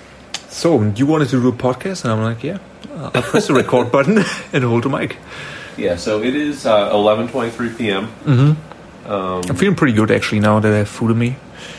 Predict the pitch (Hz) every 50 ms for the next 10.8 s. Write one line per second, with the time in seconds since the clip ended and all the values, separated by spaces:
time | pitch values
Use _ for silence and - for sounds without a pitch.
0 | - - - - 87 85 85 85 - - - - - - - - - - - 143
1 | 110 110 107 107 110 107 110 117 120 117 110 113 107 104 104 104 110 113 110 110
2 | 113 139 165 170 - - - - - - - - - - - - - - - -
3 | - - - - - - - - - 311 294 - - - - - - 262 302 -
4 | - - 110 117 - 117 151 180 185 - 220 180 127 117 104 98 92 92 90 90
5 | 90 90 87 87 85 87 85 82 82 80 80 80 - 139 139 - - - 160 147
6 | 127 113 107 107 104 98 104 127 123 110 98 92 92 - 170 170 175 156 139 110
7 | 92 80 85 95 104 110 - - - 80 73 76 80 80 87 - - 107 87 82
8 | 113 143 165 202 185 160 - - - - - - - - - - - - - -
9 | 147 147 165 160 - 175 165 165 156 151 156 143 147 156 156 123 92 82 82 80
10 | 80 78 76 76 76 80 117 131 131 - 156 151 151 160 160